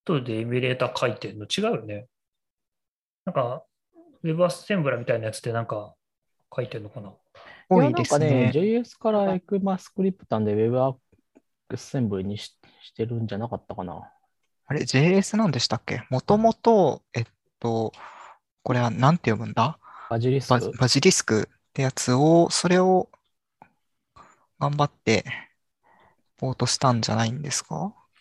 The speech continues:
Speaker 3: でもさっきのあの、ファイルを二百五十六キロの、に分割してっ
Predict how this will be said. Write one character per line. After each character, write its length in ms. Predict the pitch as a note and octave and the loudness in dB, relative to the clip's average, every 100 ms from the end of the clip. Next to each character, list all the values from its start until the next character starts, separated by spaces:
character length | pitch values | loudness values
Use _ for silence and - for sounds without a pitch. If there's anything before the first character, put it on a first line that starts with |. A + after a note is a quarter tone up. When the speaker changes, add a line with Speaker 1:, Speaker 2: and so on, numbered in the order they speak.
| - _ - | -20 _ -4
Speaker 3:
で 80 | |
も 100 | G3 | -4
さ 100 | C#3+ | -2
っ 120 | A#3+ - | -6 -2
き 100 | A#2 | -2
の 140 | A2 | 0
あ 60 | A#2 | 0
の、 480 | A#2+ A#2+ A#2+ A#2 - - - - | 0 0 -2 -4 -10 -20 -20 -10
フ 60 | - | -4
ァ 100 | F3 | 0
イ 40 | |
ル 380 | F3 F3 E3+ F3+ G#2 - _ _ _ _ _ _ _ _ _ _ _ _ _ | 0 0 -2 -4 -10 -18 _ _ _ _ _ _ _ _ _ _ _ _ _
を 520 | F3 D#3 D3 D3 - _ _ _ _ _ _ _ _ - - | 0 2 4 2 -2 _ _ _ _ _ _ _ _ -20 -4
二 120 | D3 | -2
百 200 | C#3 D3 | -2 -2
五 160 | C3+ C#3 | 0 0
十 220 | C#3 C#3 | 0 0
六 180 | C3 B2+ | -2 -4
キ 120 | - | -2
ロ 160 | A#2+ G#2 | -2 -2
の、 260 | G2+ F#2 - _ _ _ _ _ - | -4 -8 -10 _ _ _ _ _ -6
に 80 | A2 | -4
分 240 | A#2 A#2+ | -2 -2
割 260 | B2+ B2 B2 | -2 -4 -8
し 120 | - | -4
て 280 | A#2+ | -2
っ 20 | A#2+ | -2